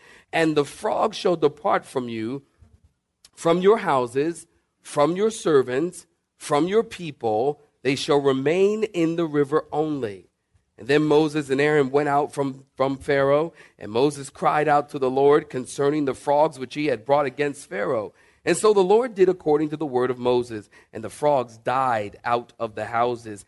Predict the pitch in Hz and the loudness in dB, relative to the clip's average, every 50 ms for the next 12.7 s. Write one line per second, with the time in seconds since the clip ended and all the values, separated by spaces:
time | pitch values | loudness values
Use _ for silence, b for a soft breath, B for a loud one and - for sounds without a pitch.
0 | b b b 131 131 131 127 - _ - 131 120 113 117 - _ - 135 131 - | b b b -2 -2 -2 -2 -4 _ -6 -6 -4 -6 -8 -8 _ -2 -2 -2 -2
1 | - 127 117 110 107 110 110 117 110 - - 120 123 131 127 _ - 120 120 120 | -2 -4 -2 -2 -2 -4 -6 -8 -12 -10 -8 -8 -8 -8 -8 _ -12 -10 -10 -10
2 | 113 107 _ - 127 123 113 110 101 98 98 95 - b b b b b 117 120 | -10 -12 _ -12 -10 -10 -8 -8 -8 -10 -12 -16 -18 b b b b b -10 -8
3 | 120 110 110 120 - 147 160 170 175 175 180 190 - - - 127 139 131 131 139 | -10 -10 -8 _ 2 2 4 4 2 2 0 -2 -4 -6 -4 0 0 0 0 0
4 | 123 139 143 147 156 160 156 170 175 170 165 - - - 143 139 139 135 139 139 | -2 -4 -2 -2 -2 -2 -2 -2 -2 -2 -4 -6 -6 -4 -2 -2 -2 -2 -2 -4
5 | 135 135 - - 131 117 117 _ - 147 147 147 135 135 147 147 - - - 123 | -6 -8 -12 -14 -16 -16 -16 _ -6 -4 -4 -4 -2 -2 0 -2 -2 -2 -6 -8
6 | 123 120 117 110 _ _ _ - 185 190 196 190 180 _ _ - - - _ _ | -8 -8 -8 -12 _ _ _ -20 -18 -16 -16 -16 -18 _ _ -20 -20 -20 _ _
7 | _ _ _ _ _ - 135 120 113 104 104 104 113 123 139 143 143 131 117 113 | _ _ _ _ _ -14 -12 -12 -10 -10 -10 -10 -8 -8 -8 -6 -6 -6 -6 -8
8 | 104 98 95 - - - - - - _ - - 151 117 101 90 82 _ _ _ | -10 -12 -16 -18 -20 -18 -18 -20 -18 _ -8 -6 -6 -6 -8 -12 -16 _ _ _
9 | _ _ _ _ _ _ _ _ _ _ _ _ _ _ _ _ - 123 120 107 | _ _ _ _ _ _ _ _ _ _ _ _ _ _ _ _ -4 -4 -4 -2
10 | 113 113 110 107 110 113 120 120 - - 120 123 127 131 123 113 107 98 92 92 | -4 -6 -6 -6 -6 -6 -6 -6 -4 -6 -6 -6 -4 -2 -2 -2 -4 -6 -10 -14
11 | _ _ _ _ _ _ _ _ _ _ _ _ _ _ _ 113 123 127 131 123 | _ _ _ _ _ _ _ _ _ _ _ _ _ _ _ -8 -8 -8 -8 -8
12 | - 117 117 110 104 101 98 110 120 123 123 127 127 | -10 -12 -10 -10 -10 -10 -8 -6 -4 -4 -4 -6 -8